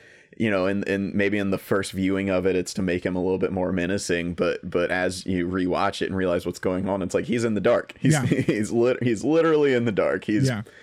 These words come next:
Speaker 1: being played right to his face in this moment, and he has no clue.
Speaker 2: No idea, no idea at all.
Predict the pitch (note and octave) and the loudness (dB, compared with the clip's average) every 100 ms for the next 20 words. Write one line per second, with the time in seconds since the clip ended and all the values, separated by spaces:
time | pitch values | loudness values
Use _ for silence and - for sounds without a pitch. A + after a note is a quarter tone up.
0 | - - G#2+ G#2 G2+ F#2+ B2 A2+ A2+ G#2+ | -20 -4 0 0 0 -2 0 2 4 2
1 | G2+ G#2 - A2+ G2 - G#2+ F#2+ - F#2 | 2 2 2 0 0 0 0 0 0 -2
2 | F#2 F#2 G2 F#2 F2+ E2+ - G2 F#2 F2 | -2 -2 -2 -2 0 -2 -2 -2 0 0
3 | G2+ G2 F#2 F#2 F#2+ F2 - F#2 F#2 - | -2 -2 0 0 0 -2 0 -2 -2 -6
4 | _ _ _ _ - A#2+ B2 B2 G#2+ F2 | _ _ _ _ -6 0 0 0 -2 -6
5 | - _ _ _ _ - A#2 A#2 A#2 A2+ | -12 _ _ _ _ -2 0 2 0 0
6 | G#2+ F2 | -4 -8